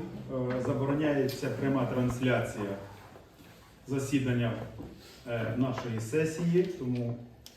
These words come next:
хотів би, щоб взяли ви до уваги. Відео у нас ведеться запис, а пряма трансляція у нас, вона заборонена згідно змін, які внесені до нас до, е, тих актів, які в нас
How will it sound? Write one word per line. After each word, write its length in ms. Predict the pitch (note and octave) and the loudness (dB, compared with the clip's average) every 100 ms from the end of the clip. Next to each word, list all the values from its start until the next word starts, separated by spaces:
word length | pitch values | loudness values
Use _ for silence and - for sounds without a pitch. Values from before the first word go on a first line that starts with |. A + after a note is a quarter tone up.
| - - - - | -20 -20 -18 -10
хотів 300 | A#2+ A#2+ G#2+ | -4 -4 -4
би, 60 | |
щоб 160 | A2 G#2 | -6 -6
взяли 260 | A#2 A#2 | -4 -2
ви 100 | A2+ | -2
до 140 | G#2 G#2+ | -4 -6
уваги. 380 | G#2 A2+ A#2+ A#2+ - - - - | -6 -4 -4 -6 -10 -18 -14 -4
Відео 540 | C3 E3 B2+ A#2+ G#2 - A#2+ | 2 4 6 4 2 -2 -4
у 40 | |
нас 140 | A#2+ G#2+ - | -4 -4 -6
ведеться 380 | C3 F3+ F3 D#3+ | -2 -2 -2 -4
запис, 440 | D3 D3 C#3+ A#2 - | -4 -4 -4 -8 -8
а 100 | B2+ | -8
пряма 440 | A2+ - B2+ B2+ A#2 A#2+ | -6 -4 0 0 -2 -6
трансляція 580 | A2 - C#3+ D3+ C3 - | -8 -6 -6 -4 -6 -6
у 180 | G#2+ A2+ | -6 -4
нас, 120 | C3 - | -4 -4
вона 280 | G2 G#2 A2+ - - - - - - | -8 -6 -4 -4 -8 -14 -14 -12 -6
заборонена 640 | A#2 G#2 G#2+ C#3+ C3 B2+ A2 | -4 -2 0 2 2 2 0
згідно 280 | A2+ G#2 G2+ | -2 -2 -4
змін, 400 | - A#2 D#3 B2+ | -2 0 0 0
які 220 | - - | -4 -6
внесені 540 | - A2+ B2+ A#2+ A#2 | -8 -4 -4 -4 -4
до 320 | A2 F#2 F#2 A#2+ | -4 -8 -4 -4
нас 120 | - - | -2 -4
до, 100 | G#2+ A#2 - B2 - - - - - - - - - G#2 | -4 -4 -4 -6 -6 -10 -14 -18 -18 -18 -16 -14 -12 -10
е, 200 | G2+ G2 G2 F#2+ G2 G#2+ - - - - - - - - - - - B2 - | -8 -6 -6 -6 -8 -10 -14 -18 -18 -20 -20 -20 -20 -20 -20 -18 -14 -12 -4
тих 180 | A#2+ A2 - - - - - | -2 -2 -8 -16 -18 -20 -8
актів, 380 | C#3+ - - G2 | -6 -6 -6 -8
які 300 | F#2 - | -6 -8
в 40 | |
нас 80 | G2 | -8